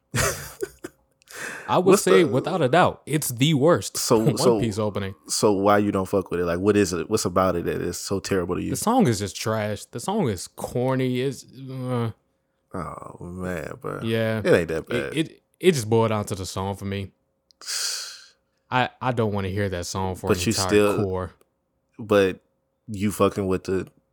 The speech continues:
Speaker 1: Attack on Titan season, uh, three part one though.
Speaker 2: At least the vis-, at least if you don't like the song, the visuals can still carry you through that bitch.
Speaker 1: The visuals in the One Piece shit could carry you through it.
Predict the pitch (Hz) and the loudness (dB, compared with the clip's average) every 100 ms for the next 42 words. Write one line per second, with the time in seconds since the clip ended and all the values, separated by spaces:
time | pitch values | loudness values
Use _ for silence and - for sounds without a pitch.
0 | - 92 - 95 92 90 92 90 85 87 | -8 -6 0 0 0 0 0 0 -4 -8
1 | - 98 82 85 85 87 82 - 90 87 | -4 -4 -4 -6 -6 -4 -4 -4 -6 -4
2 | 85 80 82 85 82 - _ - 104 151 | -4 -2 -4 -6 -10 -12 _ -10 -4 0
3 | 277 - 120 113 151 143 _ - 180 311 | 0 2 2 2 0 0 _ -4 0 2
4 | 311 185 151 196 123 - 120 160 - - | 2 0 0 0 -2 0 2 2 0 -2
5 | 123 131 117 127 131 123 104 127 131 127 | -2 -2 -2 0 2 0 2 4 4 2
6 | - 123 - 131 107 - 131 123 104 101 | 0 -2 0 -2 -2 0 2 2 -2 -6
7 | 101 95 92 87 - 160 160 156 202 208 | -4 -6 -6 -12 -10 0 2 8 8 8
8 | 202 196 202 202 - 196 226 - 190 - | 6 4 2 2 0 2 0 2 0 2
9 | 147 135 - 131 117 110 101 95 | 2 2 6 6 6 2 0 -2